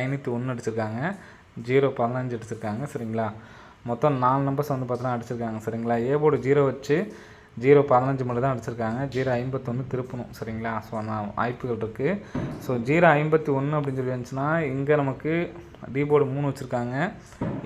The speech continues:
எட்டு வச்சுருக்காங்க. So, இங்கே டேரெக்டாக வந்து பார்த்தோன்னா ஐம்பத்தஞ்சு வந்து, அஞ்சே வந்து வச்சுருக்காங்க, சரிங்களா? இங்கேயும் வந்து பார்த்தோன்னா ஐம்பத்தஞ்சு தான் வச்சுருக்காங்க. இப்போது நமக்கு லாஸ்ட்டாக வந்த நம்பர் மட்டும் பாருங்க. லாஸ்ட்டாக வந்த நம்பரில் இந்த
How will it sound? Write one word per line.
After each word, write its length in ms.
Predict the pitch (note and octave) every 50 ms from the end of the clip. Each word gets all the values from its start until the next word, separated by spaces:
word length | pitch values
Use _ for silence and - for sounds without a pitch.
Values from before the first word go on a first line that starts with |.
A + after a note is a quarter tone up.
| A#2+ A#2+
எட்டு 200 | B2 - - E3 D3+
வச்சுருக்காங்க. 460 | C#3+ - C3+ B2 B2+ B2 A#2+ A#2+ B2 C3+ D#3 E3 - C#3 -
So, 60 | - C3 A#2+ A#2+
இங்கே 160 | B2 A#2+ A#2 A2+
டேரெக்டாக 360 | B2 - B2+ C3 - - D3 C#3+
வந்து 120 | C3+ C3+ B2+
பார்த்தோன்னா 260 | B2+ B2 - C3+ B2+ B2
ஐம்பத்தஞ்சு 520 | B2 B2 B2+ B2+ B2+ - B2 A#2+ A#2+ B2 C3 B2+
வந்து, 180 | B2+ A#2+ A#2 G2+ - - - - - - - - A2+
அஞ்சே 220 | A#2 A#2+ C3+ C3+
வந்து 140 | B2+ B2 A#2+ A#2
வச்சுருக்காங்க, 420 | A#2 - - - A#2+ A2 G#2+ A2+ C#3+ D3
சரிங்களா? 300 | - B2 A#2 A#2 A#2 A#2 A#2 A#2+
இங்கேயும் 220 | B2 B2+ C3+ C3+
வந்து 100 | B2+ B2 A#2
பார்த்தோன்னா 260 | A2+ A#2+ C3 B2+ B2
ஐம்பத்தஞ்சு 320 | A#2 A2+ - - A#2 A2+ A#2
தான் 100 | A2+ A2
வச்சுருக்காங்க. 380 | A2 A2+ G#2 G#2+ G#2 G#2 G#2+ A#2+ D3+ G3 G3+ - - - - - - - - - - - - - - - - - _ - - B2+ C3
இப்போது 260 | - D#3 E3 F3 D#3+
நமக்கு 200 | D3+ C#3 C3 B2+ B2+ B2+
லாஸ்ட்டாக 480 | C3+ D3+ E3+ F3+ F3 - - G3 F#3 E3+
வந்த 240 | D#3 D#3 D3 D3 C#3+ C3+
நம்பர் 240 | C#3 C#3 C#3+ C#3 C3+
மட்டும் 240 | C3+ - D#3 D3+ C#3
பாருங்க. 240 | B2+ B2 A#2 A#2 A#2 B2 C#3 D3+ D#3 C3 B2+
லாஸ்ட்டாக 260 | C3 C#3 - - D3+ D3
வந்த 140 | C#3+ C3+ C3
நம்பரில் 300 | C3 B2+ B2+ A#2+ A#2+ A#2+ C3 D3 D#3 D3 C#3 C#3
இந்த 180 | D3 D3 D3+